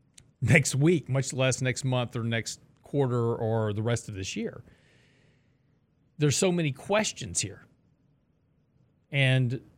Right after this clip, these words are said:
yes, on one hand, I mean, we, we can go through the bear list. It's easy to go through that bear checklist and go, "These are all the reasons the markets are gonna be lower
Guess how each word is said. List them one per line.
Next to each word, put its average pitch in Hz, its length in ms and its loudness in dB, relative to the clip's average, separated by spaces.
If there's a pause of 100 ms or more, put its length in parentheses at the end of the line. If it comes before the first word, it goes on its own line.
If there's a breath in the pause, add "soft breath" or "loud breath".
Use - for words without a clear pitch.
(640)
yes, 147 360 4
on 135 300 0
one 175 160 2
hand, 165 200 2
I 139 140 0
mean, 143 540 -2
we, 151 160 4
we 156 200 4
can 151 220 2
go 165 220 4
through 180 240 0
the 143 80 0
bear 156 280 4
list. 156 400 0
It's 127 260 -2
easy 165 420 2
to 131 40 0
go 139 140 2
through 135 180 -2
that 131 200 0
bear 131 180 2
checklist 127 680 -4
and 120 100 -2
go, 113 180 -2
"These 123 320 2
are 135 80 0
all 185 240 4
the 185 80 2
reasons 156 480 0
the 131 60 -2
markets 135 380 -2
are 123 40 -6
gonna 127 100 -2
be 123 100 0
lower 123 540 0